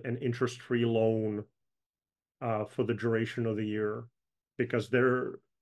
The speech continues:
the, your payroll department is withholding and sending to the government more than they should,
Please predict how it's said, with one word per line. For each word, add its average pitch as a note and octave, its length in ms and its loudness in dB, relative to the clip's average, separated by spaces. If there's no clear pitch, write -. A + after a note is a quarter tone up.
the, A#2+ 140 -2
your B2+ 220 2
payroll C#3 340 6
department B2+ 500 2
is A2 120 -2
withholding B2 580 2
and A2+ 100 -2
sending A#2+ 360 -2
to A#2+ 100 -2
the A2+ 80 -2
government A#2 480 0
more A2+ 380 4
than A2+ 160 0
they G#2+ 120 -2
should, C3+ 540 2